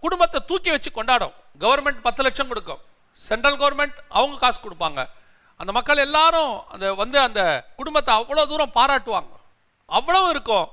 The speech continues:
ஆனா அந்த தாயினுடைய இருதயம் மட்டும் இது எது மேலேயும் போகாது,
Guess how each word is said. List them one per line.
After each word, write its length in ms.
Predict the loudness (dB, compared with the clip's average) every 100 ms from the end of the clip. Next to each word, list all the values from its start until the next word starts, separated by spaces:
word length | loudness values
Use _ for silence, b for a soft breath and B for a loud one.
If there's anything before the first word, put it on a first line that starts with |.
| b b b
ஆனா 180 | 0 2
அந்த 160 | 2 0
தாயினுடைய 480 | 2 2 2 -2 -4
இருதயம் 360 | -2 -2 -2 -2
மட்டும் 400 | -2 0 0 -2 -8
இது 200 | -2 0
எது 200 | 0 -2
மேலேயும் 320 | -4 -4 -8
போகாது, 340 | -8 -6 -8